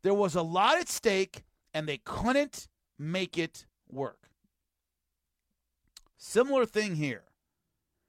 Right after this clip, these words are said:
A lot of boxers, and don't forget Ryan Garcia at one thirty-five, so let's not forget that.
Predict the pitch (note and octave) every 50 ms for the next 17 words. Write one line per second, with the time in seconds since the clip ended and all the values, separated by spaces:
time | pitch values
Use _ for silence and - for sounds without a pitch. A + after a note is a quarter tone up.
0 | _ _ _ _ _ _ _ _ _ _ _ _ _ _ _ - E3+ F#3+ F#3+ F#3+
1 | G#3 A3+ C#4 D#4 D#4 A#3+ D#3+ G#3 G3 F3 D#3+ - - C#3 D3 C#3+ A3 A#3 G#3+ G3
2 | A#3+ C#4 - A3+ C4+ C4+ C4+ C4 G3 G3 G#3+ A3 A3+ A3 G#3+ F#3 G3 F#3+ D#3+ -
3 | - A3 G#3 D3 A2+ B2 D3+ - _ _ _ _ _ _ - E3+ F3 F3 E3+ E3+
4 | D#3+ D#3 C3+ D3 C#3+ C#3 B2+ - B2 G#2+ G#2+ B2 D3 C#3+ C#3+ - D#3 E3 G3 F#3+
5 | - G#3 G#3 G3 - F3+ D#3+ D3 - - E3+ D3+ C#3 A#2 -